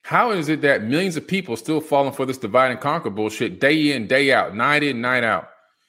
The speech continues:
You got time to discriminate against people while your babies are being blown up in hospitals? <laughs> I mean, come on,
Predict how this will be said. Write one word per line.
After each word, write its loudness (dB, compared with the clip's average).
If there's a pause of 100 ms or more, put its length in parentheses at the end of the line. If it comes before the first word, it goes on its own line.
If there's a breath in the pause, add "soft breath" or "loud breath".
(300)
You 0
got 2
time 2
to 2
discriminate 0
against -2
people -2
while 4
your 0
babies 2
are 0
being 0
blown 2
up -2
in -2
hospitals? -2
<laughs> -20
I 0
mean, 2
come -6
on, -4